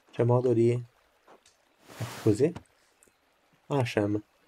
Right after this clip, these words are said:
in lingua ebraica significa il nome,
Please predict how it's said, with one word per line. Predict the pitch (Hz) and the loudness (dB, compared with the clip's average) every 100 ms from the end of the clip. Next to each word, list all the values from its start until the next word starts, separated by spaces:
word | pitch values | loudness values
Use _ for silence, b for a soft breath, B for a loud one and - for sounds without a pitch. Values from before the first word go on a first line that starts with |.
| _ _ _ - | _ _ _ 0
in | 123 | 2
lingua | 135 143 117 | 2 4 4
ebraica | 110 120 131 143 | 4 2 2 -2
significa | - 117 113 123 120 113 | -2 -2 0 0 0 0
il | 123 117 | 0 0
nome, | 127 120 107 | 0 0 -4